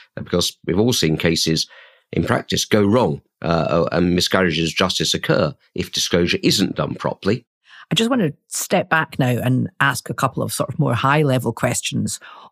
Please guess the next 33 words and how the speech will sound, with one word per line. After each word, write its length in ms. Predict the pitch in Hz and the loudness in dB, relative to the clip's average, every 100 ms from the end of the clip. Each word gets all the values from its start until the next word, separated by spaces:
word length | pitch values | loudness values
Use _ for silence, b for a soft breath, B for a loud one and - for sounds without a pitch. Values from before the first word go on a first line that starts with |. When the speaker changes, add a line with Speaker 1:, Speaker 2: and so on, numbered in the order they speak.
| - | -2
Speaker 2:
of 160 | 127 | 0
you 100 | 127 | 0
both. 460 | 120 127 101 - - B B B _ | 2 2 0 -4 -12 B B B _
Looking 400 | 196 269 320 302 | 2 4 2 2
to 400 | - 214 175 160 - | 4 4 4 2 2
how 160 | 165 | 2
the 540 | 156 147 143 143 - 139 | 4 4 4 2 0 0
government 420 | 151 131 127 120 | 2 4 2 2
manages 480 | 135 147 147 131 - | 2 4 2 2 -2
the 80 | - | -2
criminal 360 | 135 127 117 | 0 2 0
justice 440 | 113 123 - 113 - | 0 -2 -4 -6 -6
system, 480 | 107 - - - | -6 -6 -10 -8
do 120 | - 190 | -2 0
you 120 | 254 | 2
think 180 | 262 226 | 2 2
there's 160 | 214 | 0
a 40 | 190 | 2
problem 520 | 175 160 143 117 110 | 2 2 2 2 2
that 140 | 127 | 2
they're 120 | 135 127 | 0 0
too 260 | - 226 | 2 0
focused 500 | - 180 - 113 - | 2 0 2 -2 0
on 80 | 135 | -2
short-term 640 | - 185 160 - 147 131 127 | 0 2 0 2 2 4 2
action 420 | 120 - 123 120 | 0 -4 -4 -4
to 100 | 123 | -2
deal 240 | 131 135 | 0 0
with 220 | 117 117 131 | 0 -2 0
one 160 | 135 | 0
crisis 480 | - 131 123 - - | 2 0 0 -4 -4
after 340 | 120 - 131 | -4 -2 -2
another 540 | 120 127 143 127 104 | 2 4 4 2 -2